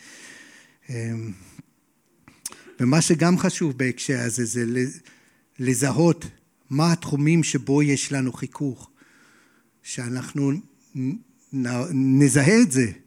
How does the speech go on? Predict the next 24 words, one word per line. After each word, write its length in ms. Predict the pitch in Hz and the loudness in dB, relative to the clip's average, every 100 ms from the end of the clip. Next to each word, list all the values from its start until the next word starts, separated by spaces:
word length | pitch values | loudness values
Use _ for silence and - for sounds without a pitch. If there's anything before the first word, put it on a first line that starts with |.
| _ _ _ - | _ _ _ 0
נהיה 260 | 135 165 | 6 6
ערניים, 800 | 208 190 175 160 170 202 220 127 - | 6 4 4 4 4 6 4 2 -4
שלא 300 | - 135 175 | -2 2 4
ניפול 400 | 196 - 208 185 | 4 4 4 4
כל 220 | - 208 - | 4 -2 2
פעם 420 | 196 202 208 214 | 2 4 4 2
לאותה, 640 | 156 170 170 175 180 180 202 | 0 0 -2 0 0 -2 -8
אותו 300 | 143 - 190 | -10 -8 -6
פח. 360 | 233 220 - - _ _ _ _ - _ _ _ _ - | -4 -4 -6 -18 _ _ _ _ -20 _ _ _ _ -16
ולזהות 800 | 117 135 127 131 135 127 180 170 | 0 2 4 4 4 4 4 2
מה 80 | 135 | -2
שהכי 380 | - 135 - 160 | -4 -4 -4 -6
חשוב, 380 | - - 151 143 | -6 -4 -2 0
מי 180 | 156 | 2
האויב. 580 | 170 160 139 139 160 - - _ | 2 4 2 2 0 -4 -12 _
האויב 460 | 135 147 147 175 160 | -8 -2 2 2 2
זה 140 | 147 | 0
לא 180 | 151 185 | 2 0
אשתי, 360 | - - 120 92 _ _ _ _ | -2 -6 -10 -12 _ _ _ _
האויב 500 | 139 180 165 175 180 | -2 4 6 6 4
זה 180 | 151 175 | 2 4
לא 140 | 190 | 4
הילד 400 | 196 190 180 170 | 4 4 2 0
שלי, 340 | - 135 113 | -2 -6 -6